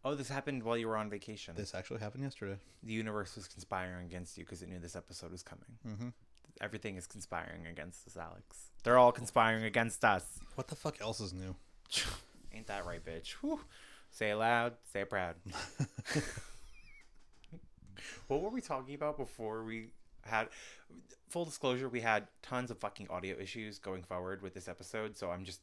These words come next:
Speaker 1: assuming that it's the universe saying, "Don't do this or we're gonna come get you." But before we were, um, hit with a whole bunch of audio issues, what were we talking about?
Speaker 2: Dude.
Speaker 1: Baby Jesus and adult Jesus, right?
Speaker 2: Oh, why, why, <laughs> why in, why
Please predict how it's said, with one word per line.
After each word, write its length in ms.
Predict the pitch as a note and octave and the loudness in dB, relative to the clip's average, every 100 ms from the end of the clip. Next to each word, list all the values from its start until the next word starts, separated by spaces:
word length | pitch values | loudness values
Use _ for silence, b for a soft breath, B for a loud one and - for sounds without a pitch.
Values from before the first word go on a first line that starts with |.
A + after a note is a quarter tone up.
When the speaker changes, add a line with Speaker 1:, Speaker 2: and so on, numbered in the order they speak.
| - | -12
Speaker 1:
assuming 460 | F#2 - F#2+ G2+ | -10 -6 -4 -4
that 140 | G2 F2+ | -4 -4
it's 180 | F2 - | -6 -8
the 80 | |
universe 380 | F#2+ F#2 F2+ F2+ | -8 -6 -4 -6
saying, 360 | - F#2+ F#2+ F#2 - b b b | -4 -6 -6 -10 -14 b b b
"Don't 160 | - F2+ | -8 -6
do 100 | F#2 | -4
this 200 | F#2+ G2 | -4 -4
or 80 | F#2 | -8
we're 80 | F#2 | -8
gonna 100 | F2 | -8
come 160 | - | -8
get 180 | F2+ F2+ | -8 -4
you." 200 | G2+ A2 - b b | -2 -4 -8 b b
But 260 | - F#2 - - b b - | -2 -2 -2 -8 b b -14
before 280 | G#2+ C#3 D3+ | -6 -2 0
we 200 | C#3 A2 | 2 2
were, 380 | G#2 G2 F#2 - | 2 0 -2 -4
um, 460 | F2+ F2+ F2 E2 C2+ - G#2+ | -4 -2 -4 -8 -16 -20 -12
hit 180 | A#2+ | -8
with 100 | G2+ | -8
a 40 | F#2 | -8
whole 180 | G#2 G#2 | -6 -4
bunch 260 | F#2+ F2+ | -4 -4
of 200 | F#2+ E2 - | -6 -6 -2
audio 300 | F#2+ G#2 F#2 | 0 0 -2
issues, 480 | - E2 F2 D#2+ D#2+ - | -4 -6 -8 -8 -12 -4
what 200 | A#2+ F#3 | 0 0
were 60 | |
we 120 | A3 A3+ | 0 -2
talking 360 | G3+ G#3 A3+ | -2 -2 -2
about? 340 | A#3+ A#3+ A#3+ - _ _ _ _ _ _ _ - | -2 -2 -6 -8 _ _ _ _ _ _ _ 0
Speaker 2:
Dude. 120 | A#2+ | 2
Speaker 1:
Baby 140 | C#3 | 2
Jesus 420 | C3+ D#3+ D3+ E3 D#3 | 0 0 0 -2 -2
and 100 | B2 | -2
adult 300 | A2+ A2 F2+ | 2 0 -2
Jesus, 420 | F2+ D#2 E2 F#2 - - | -6 -8 -10 -12 -16 -6
right? 140 | A2 D#3+ | 4 8
Speaker 2:
Oh, 220 | D#3 C3 | 8 6
why, 400 | A2+ C3 C3+ B2+ | 4 6 6 6
why, 340 | B2 A#2+ C3 G#2+ - - | 4 4 4 4 4 8
<laughs> 140 | F3 - B B B | 8 8 B B B
why 180 | C3+ D#3+ | 6 6
in, 260 | C#3 G3 - - | 6 2 0 4
why 220 | D3 | 8